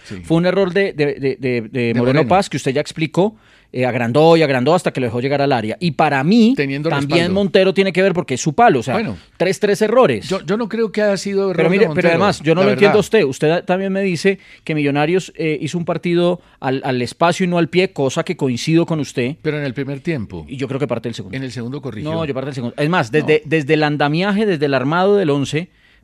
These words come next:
Speaker 2: poniendo a Emerson Rivaldo, el mensaje era eso, "Vamos a jugar al espacio". Emerson Rivaldo no te
Speaker 1: No,
Speaker 2: juega cortico.
Speaker 1: no, no, vamos a jugar en velocidad.
Speaker 2: Por
Speaker 1: Vamos a
Speaker 2: eso.
Speaker 1: aprovechar la velocidad
Speaker 2: Usted,
Speaker 1: de nuestro
Speaker 2: Emerson Ri-,
Speaker 1: Rivaldo. Lo que pasa es que usted tiene que entender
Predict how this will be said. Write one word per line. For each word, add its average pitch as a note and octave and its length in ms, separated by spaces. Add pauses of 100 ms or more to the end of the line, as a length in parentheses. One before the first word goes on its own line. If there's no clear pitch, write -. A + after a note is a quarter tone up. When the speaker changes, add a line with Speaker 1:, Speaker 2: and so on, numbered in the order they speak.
Speaker 2:
poniendo D#3 580
a D#3+ 140
Emerson C#3 320
Rivaldo, F3+ 600
el C#3 120
mensaje B2+ 420
era D#3+ 160
eso, C3+ 180
"Vamos G#2 260
a F3+ 40
jugar C3 180
al C#3+ 80
espacio". B2+ 500 (300)
Emerson C3 320
Rivaldo B2 320
no E3 140
te G3+ 80
Speaker 1:
No, G#3+ 60
Speaker 2:
juega E3+ 220
cortico. F#3 400
Speaker 1:
no, F#3 300
no, D3+ 240
vamos C3 320
a F#3 80
jugar C#3 480 (500)
en G3+ 140
velocidad. C3 640
Speaker 2:
Por B2 140
Speaker 1:
Vamos - 200
a - 20
Speaker 2:
eso. B3+ 80
Speaker 1:
aprovechar C#3 420
la F3+ 80
velocidad C3+ 320
Speaker 2:
Usted, C3+ 120
Speaker 1:
de - 40
nuestro C4+ 220
Speaker 2:
Emerson - 20
Ri-, - 40 (240)
Speaker 1:
Rivaldo. B2 140 (220)
Lo C#3+ 120
que C3 100
pasa C3 220
es G3+ 100
que A3+ 60
usted G3+ 200
tiene F#3+ 180
que F3+ 80
entender D#3 560